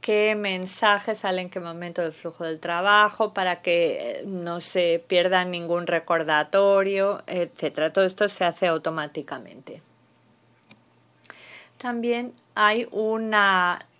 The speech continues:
sala de reuniones integrada. Si el, la herramienta de gestión de casos es solo para administradores, ¿no? Y gestores de casos, para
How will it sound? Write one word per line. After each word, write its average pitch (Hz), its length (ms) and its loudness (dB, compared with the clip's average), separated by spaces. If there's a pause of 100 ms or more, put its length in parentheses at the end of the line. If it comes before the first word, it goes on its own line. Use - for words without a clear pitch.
(120)
sala 226 340 4
de 226 80 6
reuniones 220 580 0
integrada. 190 1120 2
Si 214 240 0
el, 185 440 2
la 180 140 4
herramienta 214 540 0
de 226 60 -2
gestión 208 420 -2
de 196 140 -2
casos 202 320 2
es 139 60 -6
solo 208 340 0
para 180 180 2
administradores, 170 840 -2
¿no? 190 120 -8
Y 196 40 -8
gestores 175 420 -6
de - 60 -20
casos, 151 380 -8
para 160 400 -2